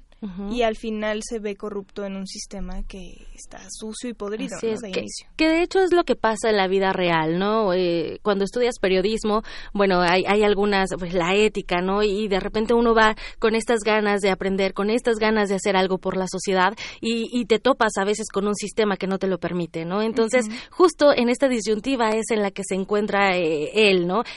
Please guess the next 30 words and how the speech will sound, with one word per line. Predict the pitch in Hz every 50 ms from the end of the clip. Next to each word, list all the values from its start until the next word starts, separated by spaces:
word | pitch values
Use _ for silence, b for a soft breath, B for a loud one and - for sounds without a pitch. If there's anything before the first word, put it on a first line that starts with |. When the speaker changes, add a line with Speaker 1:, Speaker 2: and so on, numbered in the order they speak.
| B
Speaker 1:
En | - 202 196 - -
escribir, | 208 190 - - 226 214 214 214 247 247 254 254 262 247 B B B B
bueno, | - - 233 214
me | 208 208
tengo | 247 247 240
que | - 240
dedicar | 220 214 208 - 220 214
al | 220
periodismo | 208 196 190 190 196 214 220 202 214 208 196
porque, | - 196 190 - 196 185
bueno, | 185 185 190 196 185
también | - 180 190 208 202 214
eso | 202 190 196
estudié | 185 - 190 190 190 190 190 190
y | - 196
a | 185 175 175 175
eso | 180 190 - - 196 185 180 175 B B B B B -
me | 202 196 185
voy | 190 208 208
a, | 190 190 185 180 175 170 156 - 82
vaya, | - 175 165 - 190 196 196 185 180 175
era | 170 185 185
como | - - 185 185 180
mi | 185 185 175
ideal, | 170 180 175 175 185 190 208
pero | - 202 190
también | 185 190 190 202 202 226
mi | 226
ideal | 220 202 190 185 190 196 202 196 B B B B B
era | - - 202 202 202 202 196